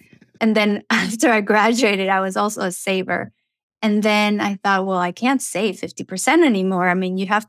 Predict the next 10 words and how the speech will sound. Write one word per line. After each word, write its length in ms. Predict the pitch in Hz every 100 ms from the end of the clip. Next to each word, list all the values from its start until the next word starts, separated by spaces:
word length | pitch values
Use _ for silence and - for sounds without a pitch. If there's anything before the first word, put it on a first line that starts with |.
| -
to 220 | 196 185
spend 720 | - - _ _ - 262 415
some 260 | 370 226 196
money. 280 | 185 185 180
So 240 | - 202
the 140 | 202 202
understanding 600 | 202 220 - 269 254 220
component 560 | 214 208 196 190 185
is 220 | 185 185 -
on 340 | 196 190 185